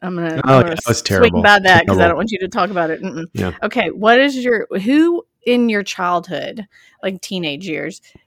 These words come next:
Speaker 1: what celebrity did you have a crush on?
Speaker 2: Um, Belinda Carlisle was one.
Speaker 1: Okay, from the
Speaker 2: Um,
Speaker 1: Go-Go's.
Speaker 2: yeah, from the Go-Go's. I love Belinda Carlisle.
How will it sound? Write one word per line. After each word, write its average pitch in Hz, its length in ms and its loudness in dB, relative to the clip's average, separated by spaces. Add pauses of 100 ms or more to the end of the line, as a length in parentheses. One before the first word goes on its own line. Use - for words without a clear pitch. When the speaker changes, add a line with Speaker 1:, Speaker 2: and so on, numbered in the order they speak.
Speaker 1:
what 226 200 -2
celebrity 180 560 -4
did 156 220 -10
you 160 80 -6
have 165 140 -6
a 165 60 -14
crush - 280 -12
on? - 220 -20 (840)
Speaker 2:
Um, 98 480 -2
Belinda 113 260 4
Carlisle 113 760 6 (120)
was 101 160 0
one. 117 480 0 (720)
Speaker 1:
Okay, - 280 0
from 180 180 -2
the 180 60 -2
Speaker 2:
Um, 175 40 -4 (180)
Speaker 1:
Go-Go's. 170 420 -10 (160)
Speaker 2:
yeah, 95 160 -4
from 98 160 -6
the 92 80 -4
Go-Go's. 92 260 0
I 95 60 -2
love 95 240 0
Belinda 101 260 0
Carlisle. 107 540 0